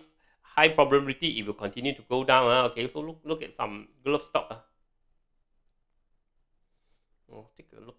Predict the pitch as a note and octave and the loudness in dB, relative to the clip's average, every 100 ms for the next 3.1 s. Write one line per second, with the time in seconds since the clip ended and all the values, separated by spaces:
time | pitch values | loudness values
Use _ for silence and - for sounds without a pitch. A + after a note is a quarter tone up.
0 | _ _ _ G2 A#2 A2+ _ _ _ _ | _ _ _ _ -20 -20 _ _ _ _
1 | _ _ _ _ _ _ B1+ B1 _ _ | _ _ _ _ _ _ -20 -20 _ _
2 | _ _ _ _ _ - A#2 G2+ F#2+ F#2+ | _ _ _ _ _ -20 -20 -18 -20 -20
3 | F#2 | -20